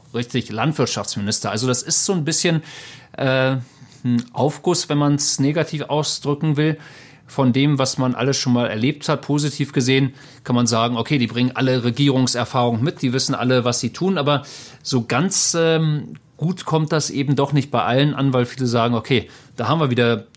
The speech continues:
die gleiche Soße, da haben wir wieder das Establishment, was zurückkehrt. Jetzt haben wir einen Präsidenten Joe Biden, aber vielleicht ist der heimliche Präsident sogar Barack Obama, der da die Fäden zieht und seine Leute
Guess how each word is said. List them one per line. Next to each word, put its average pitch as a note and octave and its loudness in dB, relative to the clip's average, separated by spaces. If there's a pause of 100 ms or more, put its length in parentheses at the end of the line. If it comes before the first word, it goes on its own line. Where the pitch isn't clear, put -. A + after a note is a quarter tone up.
die A#2+ -8
gleiche B2+ 0
Soße, D#3 2
da C3 -2
haben C#3 0
wir C3 0
wieder B2 2
das A#2 0
Establishment, D3+ -2 (320)
was B2 0
zurückkehrt. D#3+ 0
Jetzt B2+ -2
haben C#3+ 2
wir C#3 2 (760)
einen A#2+ 4
Präsidenten C3 0
Joe B2 2
Biden, B2+ 0
aber B2 0
vielleicht C3 0
ist - -8
der A#2+ -4
heimliche D#3+ -4
Präsident C3+ -2 (280)
sogar B2 2
Barack B2 2
Obama, B2+ 0
der D3 0
da C#3+ 2
die C#3 -2
Fäden C#3 0
zieht - -4
und C3 0
seine C3 2
Leute C3+ 2